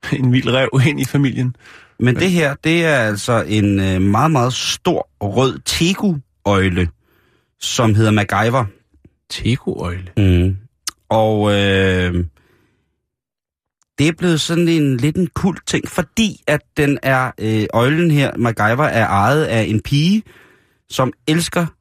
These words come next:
Speaker 2: sin øgle helt vildt. Og hun elsker
Speaker 1: Mm.
Speaker 2: den faktisk så meget, så hun har den med i seng. Hun sover med den.
Speaker 1: Hvor stor er den?
Speaker 2: Øh,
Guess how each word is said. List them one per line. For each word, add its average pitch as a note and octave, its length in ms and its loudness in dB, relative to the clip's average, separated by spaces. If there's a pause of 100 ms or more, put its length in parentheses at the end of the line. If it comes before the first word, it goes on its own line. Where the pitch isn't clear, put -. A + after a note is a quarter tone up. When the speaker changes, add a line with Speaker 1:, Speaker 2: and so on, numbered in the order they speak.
Speaker 2:
sin D3 340 0
øgle G2+ 280 2
helt A#2 300 -2
vildt. F#2 200 -4
Og - 100 0
hun D3+ 100 4
elsker C#3+ 220 0
Speaker 1:
Mm. F3+ 60 -2
Speaker 2:
den D#3+ 100 -2
faktisk - 380 -6
så D#3+ 80 0
meget, A#2+ 300 0
så C#3 120 -4
hun B2 180 0
har A2+ 120 0
den A#2+ 100 -2
med C3 100 2
i - 20 0
seng. - 260 -6
Hun D#3+ 120 0
sover D#3+ 280 -2
med A#2 160 2
den. G#2 140 -2
Speaker 1:
Hvor D3 120 2
stor F#3 280 0
er A2 120 0
den? D#3 180 -10 (320)
Speaker 2:
Øh, A#2+ 80 2